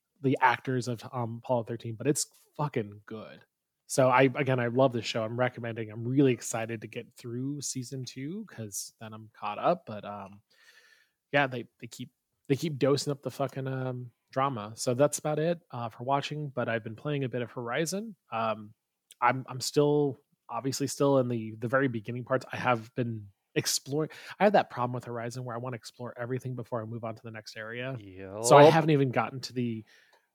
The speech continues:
Speaker 1: the, what is it? Um, not ambassador, embassy thing yet. I've just been fucking exploring.
Speaker 2: Yup.
Speaker 1: And I finally got some of the new weapons that they have in this game, and I'm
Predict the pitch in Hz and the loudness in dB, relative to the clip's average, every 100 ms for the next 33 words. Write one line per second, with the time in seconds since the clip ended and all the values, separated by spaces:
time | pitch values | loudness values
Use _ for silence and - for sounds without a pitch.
0 | _ _ 123 120 113 110 117 107 110 - | _ _ -4 -2 0 -2 -6 -8 -12 -12
1 | 107 101 92 _ _ _ _ _ _ _ | -12 -14 -16 _ _ _ _ _ _ _
2 | _ _ _ _ 131 113 101 101 101 - | _ _ _ _ -8 -6 -6 -6 -6 -10
3 | - 131 139 131 151 131 147 147 147 151 | -4 0 2 0 -2 0 -2 0 2 2
4 | 110 113 113 131 - 117 107 101 _ _ | 0 -2 -2 -4 -6 -10 -16 -18 _ _
5 | _ 117 - 120 110 113 - - - 60 | _ -12 -10 -12 -14 -16 -18 -18 -18 -20
6 | - 104 _ - 101 98 117 147 165 - | -20 _ _ -8 -2 2 2 2 -2 -10
7 | _ - 143 135 127 131 135 135 131 - | _ 0 4 4 4 2 4 2 0 0
8 | 143 131 131 127 127 135 131 123 120 120 | 0 0 -2 -2 -2 -2 -4 -4 -8 -8
9 | 117 107 117 120 123 117 127 123 123 117 | -10 -6 -6 -6 -8 -10 -10 -8 -8 -8
10 | 107 | -12